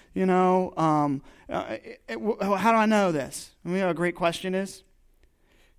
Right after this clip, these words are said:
could you serve God better with her or without her? Could you serve God better single or as a married couple? And that really changes a lot. That one of the goals of marriage is to be more effective in ministry together. And it's not all about careers and not that,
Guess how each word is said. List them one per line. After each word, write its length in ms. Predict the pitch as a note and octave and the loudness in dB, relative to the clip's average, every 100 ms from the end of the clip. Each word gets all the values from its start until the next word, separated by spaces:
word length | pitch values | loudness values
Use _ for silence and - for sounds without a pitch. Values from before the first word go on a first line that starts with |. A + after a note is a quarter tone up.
| - | -6
could 200 | F3+ E3+ | -4 -2
you 120 | G#3 | -4
serve 300 | - G#3 E3+ | -2 -2 0
God 300 | E3+ D#3+ C#3+ | 0 0 0
better 500 | D#3 D#3 D3+ C#3+ D3 _ _ - | 0 0 -2 -4 -10 _ _ -12
with 300 | D3 F3 - | -6 -4 -4
her 300 | A3 A3 A3 | -4 -4 -4
or 80 | D3+ | -6
without 420 | C#3 C3 B2+ C3 | -4 -4 -6 -6
her? 260 | G#2 - _ _ _ _ _ _ - | -12 -16 _ _ _ _ _ _ -4
Could 160 | F#3+ D#3+ | -2 2
you 140 | G#3 | 0
serve 340 | G3+ G#3 F#3+ | 2 0 0
God 260 | G3 F3 D#3 | 2 2 2
better 380 | F#3 F3+ E3+ E3 - _ _ _ _ _ _ | 2 2 0 -2 -10 _ _ _ _ _ _
single 640 | - A3 G#3+ A3+ A#3+ A#3 - _ _ _ - | -2 2 2 4 2 0 -8 _ _ _ -2
or 360 | F3+ E3+ E3 - | 2 2 0 -4
as 140 | D#3+ | -4
a 60 | D#3 | -2
married 280 | D3+ C#3 | -2 -2
couple? 320 | C#3+ - - - _ _ _ _ _ _ _ | -6 -14 -14 -20 _ _ _ _ _ _ _
And 160 | - F3+ | -8 -6
that 120 | A#3 | -4
really 260 | F#3+ F#3 E3+ | -4 -6 -6
changes 480 | - E3 E3 D3 C3 | -4 -4 -4 -6 -8
a 80 | |
lot. 480 | A2 A2 - - _ _ _ _ | -8 -8 -8 -12 _ _ _ _
That 160 | E3+ E3 | -6 -2
one 200 | E3+ G#3+ | 0 0
of 80 | G#3 | -2
the 80 | |
goals 380 | D#3+ D#3 E3 E3+ | -4 -4 -4 -4
of 100 | D3+ | -6
marriage 420 | C#3+ D3+ D3 C3 | -4 -2 -4 -6
is 120 | C3+ - | -8 -8
to 80 | |
be 100 | B2+ | -6
more 200 | B2+ C#3+ | -4 -4
effective 380 | C3 - C3+ C3 | -6 -8 -10 -10
in 140 | B2+ A#2 | -8 -6
ministry 340 | C3 C#3+ - | -6 -8 -12
together. 260 | - D#3+ E3 | -12 -8 -6
And 20 | |
it's 100 | F3+ | 0
not 160 | C#4+ | 4
all 80 | C#4+ | 6
about 220 | B3+ B3+ | 6 2
careers 540 | - F#3+ E3+ F3 F3 D#3 | 0 2 6 6 6 2
and 100 | D#3 | 2
not 160 | F3 | 0
that, 160 | C#3+ - | -2 -12